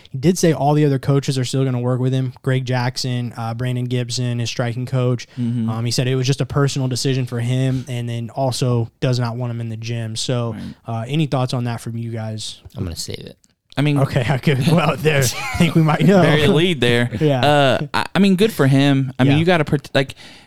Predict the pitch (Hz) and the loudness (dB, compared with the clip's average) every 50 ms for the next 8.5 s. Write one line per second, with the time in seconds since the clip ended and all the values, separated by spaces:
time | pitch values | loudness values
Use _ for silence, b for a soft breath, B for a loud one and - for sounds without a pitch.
0 | B _ - 135 139 156 170 185 - 156 151 143 147 147 143 139 135 107 123 127 | B _ -2 0 4 4 4 4 2 0 0 2 2 2 4 2 2 2 2 2
1 | 131 127 120 120 120 120 120 117 113 117 120 123 120 120 120 117 - - - 123 | 2 2 2 2 2 4 4 4 4 4 4 4 4 4 2 0 -2 -6 -4 0
2 | 135 143 143 143 131 120 123 123 127 123 120 - 120 - 131 123 123 123 120 117 | 2 2 2 2 2 2 2 4 2 2 0 -2 -4 0 2 0 2 2 0 -4
3 | - - 120 123 120 - 120 117 120 120 120 120 117 98 117 120 120 120 117 117 | -2 0 -2 -2 0 0 -2 0 2 2 2 2 2 0 0 0 2 2 4 2
4 | 113 117 123 135 120 110 117 117 120 - 127 120 - - 113 104 104 117 B B | 2 4 2 2 2 2 0 0 0 0 -2 -2 0 0 -2 0 0 -2 B B
5 | B B B B - 127 120 117 113 117 117 117 - 107 110 113 123 120 120 117 | B B B B 0 2 2 2 2 0 0 0 -2 -4 -2 -2 0 2 2 0
6 | 117 117 113 113 113 110 113 113 110 110 113 107 - - - 107 107 - 110 - | 0 0 -2 0 0 2 2 2 2 2 2 0 -2 -4 -4 -6 -4 -6 -10 -10
7 | - 110 104 110 113 113 - - 110 110 107 104 107 110 - - 127 117 110 110 | -6 -8 -4 -2 -2 -2 -4 -6 -10 -10 -10 -10 -12 -14 -10 -8 -6 -6 -6 -6
8 | 117 131 143 139 156 147 135 123 123 | -4 -2 -2 0 0 0 -2 -2 -6